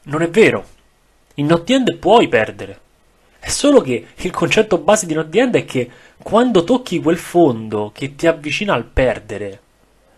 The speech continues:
tu ti rialzi. Ti rialzi e lotti più di prima. E questo cosa significa? Che se sfruttiamo il sistema di Not the End e giochiamo qualsiasi altra cosa supereroistica,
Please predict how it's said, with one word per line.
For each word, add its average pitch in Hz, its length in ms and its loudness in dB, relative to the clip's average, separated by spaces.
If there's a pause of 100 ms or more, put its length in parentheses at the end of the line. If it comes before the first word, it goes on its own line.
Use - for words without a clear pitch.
(160)
tu 262 140 0
ti 170 140 -6
rialzi. 107 720 -4 (1500)
Ti 165 140 0
rialzi 175 680 2
e 135 140 -2
lotti 151 420 0
più 131 140 -4
di 127 140 -10
prima. 110 360 -10 (920)
E 143 100 -4
questo 220 300 6
cosa 165 180 6
significa? 117 800 0 (760)
Che 143 160 2
se 180 180 0
sfruttiamo 160 760 2
il 120 120 0
sistema 190 520 0
di 170 140 -6
Not 175 260 -2
the 156 280 4
End 117 600 2
e 123 160 -4
giochiamo 151 680 0
qualsiasi 175 600 2
altra 165 340 6
cosa 135 400 4
supereroistica, 160 1120 4